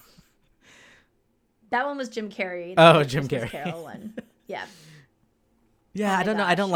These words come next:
Speaker 2: like
Speaker 1: Okay,
Speaker 2: that
Speaker 1: yeah,
Speaker 2: style. It
Speaker 1: that's
Speaker 2: weirds me out.
Speaker 1: Me either. It's, it feels like nineteen nineties C G I.
Speaker 2: Yeah, it reminds me of,
Speaker 1: <laughs> Like,
Speaker 2: like,
Speaker 1: it feels too
Speaker 2: um,
Speaker 1: old.
Speaker 2: like, video game cutscenes.
Speaker 1: <laughs> Yeah. <laughs> That's a very good way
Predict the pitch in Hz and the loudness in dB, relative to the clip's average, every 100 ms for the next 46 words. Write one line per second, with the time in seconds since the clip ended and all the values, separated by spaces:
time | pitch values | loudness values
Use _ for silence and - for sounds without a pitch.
0 | 170 160 143 190 131 123 113 104 120 120 | 2 2 0 0 0 0 -2 -4 -6 -6
1 | 123 104 98 95 - 123 _ _ 240 254 | -6 -8 -8 -12 -16 -20 _ _ -8 -4
2 | 220 202 190 254 - 247 - 339 359 349 | -4 -4 -4 -4 -4 -8 -6 -6 -6 -6
3 | 294 262 - _ _ _ _ _ _ _ | -6 -6 -14 _ _ _ _ _ _ _
4 | _ _ 226 226 220 208 185 190 175 175 | _ _ -6 -4 -6 -6 -6 -6 -6 -8
5 | - - 175 175 139 110 139 - - 139 | -12 -10 -8 -6 -8 -10 -14 -14 -2 0
6 | 143 127 107 - 175 160 185 208 233 220 | 0 0 -4 -6 -4 -2 -2 -2 -2 0
7 | 220 147 254 247 226 220 214 208 196 220 | 0 0 0 -2 0 -4 -4 -6 -8 -10
8 | - _ _ _ _ _ - 117 113 135 | -18 _ _ _ _ _ -10 -8 -4 -2
9 | 143 147 135 131 120 135 - - 143 156 | 2 2 0 -2 -4 -6 -8 -8 -8 -8
10 | 170 170 - _ _ _ _ _ 226 233 | -10 -14 -20 _ _ _ _ _ -6 -6
11 | - - 539 480 480 302 - 302 - - | -4 -2 2 2 2 0 2 -2 -2 -6
12 | 679 - 1077 - - - _ _ _ - | -6 -6 -8 -8 -12 -20 _ _ _ -20
13 | - _ _ - - - 294 262 294 247 | -20 _ _ -14 -12 -10 -12 -6 -4 -2
14 | 240 208 240 240 214 208 196 190 185 180 | -4 -2 -2 0 -2 -4 -6 -8 -6 -8
15 | 190 | -12